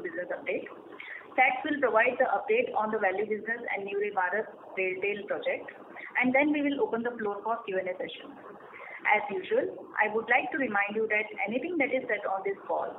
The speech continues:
that reflects any outlook for the future or which can be construed as forward-looking statement must be viewed in conjunction with the risks and uncertainties that we face.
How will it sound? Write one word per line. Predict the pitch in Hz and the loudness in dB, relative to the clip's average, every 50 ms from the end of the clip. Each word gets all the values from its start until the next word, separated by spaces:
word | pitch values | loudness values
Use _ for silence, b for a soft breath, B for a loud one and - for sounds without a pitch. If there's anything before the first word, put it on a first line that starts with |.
| - | -2
that | 190 202 208 202 | -2 -2 0 0
reflects | 214 214 208 214 240 247 240 - - | -2 -2 -2 -2 -4 -4 -4 -4 -4
any | 220 220 233 277 294 | -4 -2 0 2 2
outlook | 269 226 220 - 220 220 - | 2 2 2 -2 -2 -2 -2
for | 214 202 | -4 -4
the | 196 202 196 - | -4 -4 -4 -6
future | 190 175 - 196 185 190 | -6 -6 -4 -4 -4 -2
or | - 233 269 285 | 0 0 0 0
which | 269 247 - - | -2 -4 -4 -2
can | - 214 208 208 | -4 -4 -2 -4
be | 208 | -4
construed | - 202 190 190 - - 254 262 240 | -4 -4 -4 -4 -4 -2 -2 0 0
as | 226 214 214 - | 0 -2 -2 -4
forward-looking | - 196 190 196 220 226 226 208 - - 214 208 208 - | -2 -2 0 0 0 -2 -2 -4 -6 -6 -8 -8 -8 -6
statement | - 190 175 - - 175 175 170 B B B B B B B | -6 -6 -6 -6 -8 -10 -10 -10 B B B B B B B
must | 240 233 269 285 285 - | 2 2 2 2 0 -2
be | 262 233 196 | -4 -2 0
viewed | 202 214 214 214 - - | 2 0 0 0 -2 -6
in | - 220 | -6 -4
conjunction | 208 214 190 190 196 190 - - 262 247 | -2 -2 -2 -2 -2 -6 -4 -4 -4 -2
with | 240 208 - | -2 0 0
the | 190 175 | 0 2
risks | 185 226 247 - - - 202 | 2 0 -2 -2 -4 -4 -4
and | 202 - - 220 | -4 -4 -2 -2
uncertainties | 226 254 240 247 208 202 196 196 190 185 196 226 269 262 - 208 | 0 0 0 0 -2 0 -2 -4 -4 -4 -4 -6 -6 -2 -2 -2
that | 185 - - | -2 0 -2
we | 196 202 - | -4 -4 -4
face. | - - - | -6 -8 -8